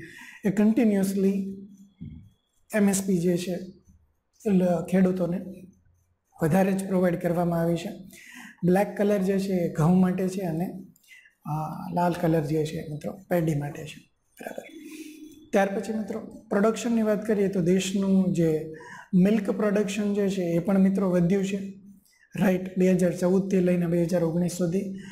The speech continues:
અને fish production જે છે એ પણ વધ્યું છે બે હજાર ચૌદથી લઈને બે હજાર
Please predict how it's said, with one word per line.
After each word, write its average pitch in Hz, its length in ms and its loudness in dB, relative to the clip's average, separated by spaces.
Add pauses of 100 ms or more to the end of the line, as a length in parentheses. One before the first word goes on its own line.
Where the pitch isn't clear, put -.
(300)
અને 165 200 4
fish 233 400 -2
production 190 560 0
જે 156 160 -4
છે - 140 -10
એ - 220 -8
પણ 190 240 2
વધ્યું 160 320 0
છે 185 160 -6
બે 165 200 -2
હજાર 165 220 -4 (640)
ચૌદથી 196 420 0
લઈને 156 320 -4
બે 151 200 0
હજાર 175 220 -2